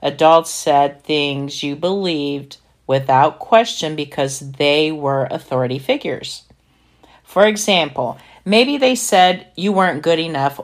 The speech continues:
or you wouldn't amount to anything in life. That was a lie then and it's a lie now, but you believed them anyway. You need to change the soundtrack that's playing in your mind. Instead of playing songs based on lies,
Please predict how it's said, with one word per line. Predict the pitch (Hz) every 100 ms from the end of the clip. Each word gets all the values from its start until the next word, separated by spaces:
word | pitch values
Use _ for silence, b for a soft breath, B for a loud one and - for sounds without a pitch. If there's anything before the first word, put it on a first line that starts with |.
| -
or | 202 226 160 156
you | 151 160 185 190
wouldn't | 160 139 165
amount | - 180 151 143 -
to | -
anything | 160 156 147 135 131
in | 131 151
life. | 165 139 - - _ b b b b b
That | 151 175 190 208
was | 226 220
a | 196
lie | 185 180 190
then | 180 165 165 165 165
and | - 156 156
it's | 143 - - -
a | 143
lie | 147 139 139
now, | 131 127 117 101 - b b b 165
but | 160 147
you | 151 165 190 202
believed | 202 196 156 147 151
them | 180
anyway. | 220 349 247 117 107 _ _ b b b b
You | 170 170
need | 170 196 214
to |
change | 262 - 196 165 175 -
the | 202
soundtrack | - 175 156 151 - 139 139
that's | 147 139
playing | - 156 151 165
in | 190 214
your | 233
mind. | 220 170 147 143 151
Instead | 147 143 - 170 170
of | 202 -
playing | 214 208 208
songs | 208 190 185 190 -
based | - 170 165 -
on | 143 143 147
lies, | 190 269 277 131 127 139 -